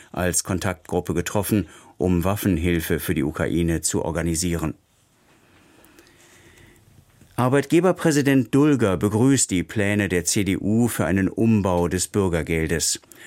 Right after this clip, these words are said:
Dulger sagte der deutschen Presseagentur, man brauche eine Grundsanierung des Systems. Nötig sei ein treffsichererer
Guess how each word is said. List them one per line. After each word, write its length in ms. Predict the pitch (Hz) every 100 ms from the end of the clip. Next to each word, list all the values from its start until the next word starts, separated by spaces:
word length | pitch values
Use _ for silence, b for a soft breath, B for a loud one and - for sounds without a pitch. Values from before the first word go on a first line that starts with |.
| B B
Dulger 520 | 117 117 113 117 117
sagte 400 | 107 104 101 -
der 120 | 85 92
deutschen 400 | 92 87 98 87
Presseagentur, 840 | 101 98 92 92 95 - 110 104 B B B -
man 160 | 110
brauche 400 | 98 95 107 113
eine 240 | 98 98 101
Grundsanierung 960 | 98 123 131 104 87 87 85 78 78
des 160 | 73 -
Systems. 640 | 87 - 98 78 - - - B B B B -
Nötig 500 | 113 123 123 147 135
sei 320 | 123 113 107
ein 300 | 71 95 87
treffsichererer 1040 | - 127 135 - 98 98 82 85 82 87